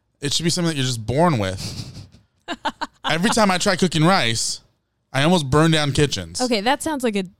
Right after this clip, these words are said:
Speaker 2: that sounds like a you problem. <laughs>
Speaker 1: It's racist.
Speaker 2: It is.
Speaker 1: That's very <laughs> racist of you to say.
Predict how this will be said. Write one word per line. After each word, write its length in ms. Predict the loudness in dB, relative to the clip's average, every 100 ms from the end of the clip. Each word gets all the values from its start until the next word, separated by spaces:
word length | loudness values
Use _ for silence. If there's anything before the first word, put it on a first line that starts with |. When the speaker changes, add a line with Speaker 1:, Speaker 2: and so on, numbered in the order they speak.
| _
Speaker 2:
that 200 | -6 -4
sounds 200 | -4 -4
like 120 | -4 -6
a 40 |
you 220 | -8 -8
problem. 540 | -8 -8 -4 -2 -4 -6 -12 -16 -8
<laughs> 80 | -6 -4 -4 -2 -4 -4 -6 -6 -8 -10
Speaker 1:
It's 120 | -6
racist. 560 | -4 -4 -6 -8 -10 -12 _ _ _ _ _ _ _ _
Speaker 2:
It 140 | -8
is. 380 | -8 -8 -8 -8
Speaker 1:
That's 160 | -10 -6
very 160 | 0 0
<laughs> 180 | 0 -2
racist 440 | -4 -6 -6 -8 -12 -18 -16 -8
of 120 | -4
you 140 | -4
to 100 | -4
say. 360 | -6 -6 -6